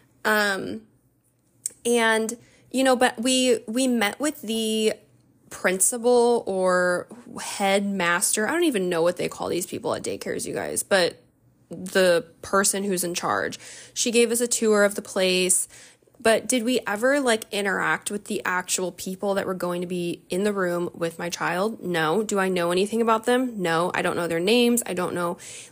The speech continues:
like, anything about their history, where they've worked, background check, like, none of that. I'm just hoping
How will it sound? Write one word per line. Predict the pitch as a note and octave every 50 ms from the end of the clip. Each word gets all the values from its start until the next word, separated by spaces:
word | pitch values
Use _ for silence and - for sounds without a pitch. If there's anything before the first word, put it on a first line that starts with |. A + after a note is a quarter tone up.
| -
like, | - F#3+ G#3 G3+ - - -
anything | F#3+ G3+ G#3 A3 G#3+ A#3 A3 G#3+
about | G#3 G3 G3 -
their | F#3 F3
history, | E3+ - - B3 A#3 - - - A#3+ A#3+ B3 A#3+
where | A#3 G3 F#3 F3+
they've | F3+ F3+ F3+ F3+ -
worked, | F#3+ G3 A#3 A#3+ A#3 A#3 A#3 A#3 - - -
background | A3+ A3+ A#3 A#3 - A#3+ A#3+ A#3+
check, | A3+ - - A3+ A3 G#3 G3+ G#3 G3+
like, | G3 G3 -
none | A3 A3+ A3+ A3
of | G3+
that. | F3+ E3 E3 -
I'm | - G3+
just | G#3+ G#3+ G#3+
hoping | G#3+ G#3+ G3+ G#3+ G#3+ - F3+ F3+ F3 F3 F#3 G3